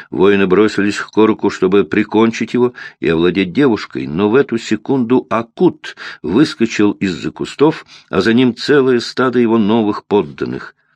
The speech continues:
С воем и неистовым рычанием налетели обезьяны на чернокожих воинов.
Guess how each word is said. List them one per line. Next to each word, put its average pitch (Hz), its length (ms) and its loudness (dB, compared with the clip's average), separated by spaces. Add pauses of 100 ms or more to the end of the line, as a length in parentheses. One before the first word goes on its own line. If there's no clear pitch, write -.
(340)
С - 200 -8
воем 120 520 2
и 110 80 -2
неистовым 110 680 0
рычанием 107 580 -2
налетели 107 420 0
обезьяны 101 600 0
на 98 120 -2
чернокожих 90 680 -4
воинов. 71 420 -4